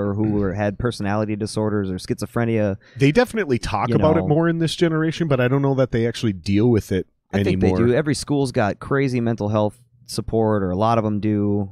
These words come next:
Speaker 1: Uh, at least, you know, in the suburbs and s-, and stuff. I, I bet the inner city schools don't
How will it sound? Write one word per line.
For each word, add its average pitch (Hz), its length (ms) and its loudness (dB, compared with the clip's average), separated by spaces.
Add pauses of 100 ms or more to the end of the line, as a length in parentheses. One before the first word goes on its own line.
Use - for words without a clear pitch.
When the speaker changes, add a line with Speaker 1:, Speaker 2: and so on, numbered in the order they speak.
(140)
Speaker 1:
Uh, 92 240 -6
at 90 80 -6
least, 101 200 -10 (200)
you 92 100 -12
know, 87 140 -10
in 87 60 -10
the 87 60 -12
suburbs 82 440 -8
and 85 80 -14
s-, - 180 -20
and 90 140 -16
stuff. 78 260 -12
I, 78 80 -8 (160)
I 87 120 -10
bet 82 260 -10
the 82 100 -12
inner 82 140 -10
city 80 260 -8
schools 80 380 -10
don't 85 240 -10